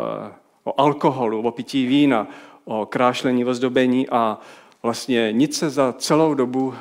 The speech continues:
eh, vůbec nezměnilo. Můžeme ten příběh číst různými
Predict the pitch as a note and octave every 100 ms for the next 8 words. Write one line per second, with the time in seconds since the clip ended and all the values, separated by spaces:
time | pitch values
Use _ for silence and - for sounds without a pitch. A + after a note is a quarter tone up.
0 | - A2+ G#2+ G#2 G#2 - G#2+ G2 A2 G#2+
1 | G#2 G2+ - _ _ _ _ _ A#2+ B2+
2 | A#2+ B2+ B2 - C#3 C#3+ D3 D3 - D3+
3 | - - B2+ A#2+ B2 C#3+ C#3+ C#3